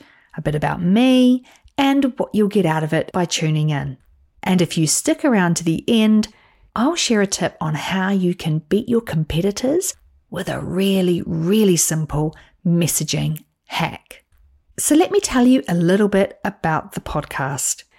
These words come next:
I started it because I know that marketing can be really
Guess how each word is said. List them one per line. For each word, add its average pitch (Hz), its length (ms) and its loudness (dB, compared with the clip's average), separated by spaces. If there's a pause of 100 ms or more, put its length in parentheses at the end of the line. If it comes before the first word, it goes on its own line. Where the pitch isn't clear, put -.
(360)
I 226 80 0
started 294 500 0
it 156 240 -2
because 180 500 -2 (140)
I 196 80 2
know 226 380 4
that - 420 -4
marketing 226 580 0
can 202 200 0
be 175 180 2 (100)
really 220 640 -2